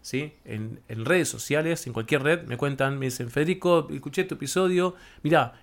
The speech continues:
escuché o vi que lo sacaron por esto". ¿Sí? Muy bien. <clears throat> Y después hay pequeños cambios cuantitativos en varios artículos. Dos de ellos para mí muy importantes, que es el artículo siete y ocho de esta ley,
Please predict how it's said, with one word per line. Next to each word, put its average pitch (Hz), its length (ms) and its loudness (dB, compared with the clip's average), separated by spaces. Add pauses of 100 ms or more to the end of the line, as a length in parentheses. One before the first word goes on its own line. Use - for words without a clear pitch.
escuché 190 560 0
o 139 100 2
vi 196 380 2
que 139 100 -4
lo 131 80 -4
sacaron 165 400 2
por 131 140 0
esto". 101 340 -6 (680)
¿Sí? 147 240 -6 (1200)
Muy 175 120 0
bien. 131 240 0 (440)
<clears throat> 151 360 0 (800)
Y 254 60 -2
después 370 260 2
hay 247 60 2
pequeños 240 320 -2
cambios 240 300 0
cuantitativos 139 1040 0
en 127 140 -6
varios 175 240 -2
artículos. 135 560 -4 (280)
Dos 220 180 10
de 240 40 6
ellos 233 220 4
para 151 120 8
mí 185 120 4
muy 175 100 4
importantes, 175 480 0
que 151 60 -2
es 143 100 -4
el 156 60 4
artículo 160 320 0
siete 190 240 0
y 180 60 2
ocho 180 220 2
de 151 80 2
esta 147 200 2
ley, 165 320 4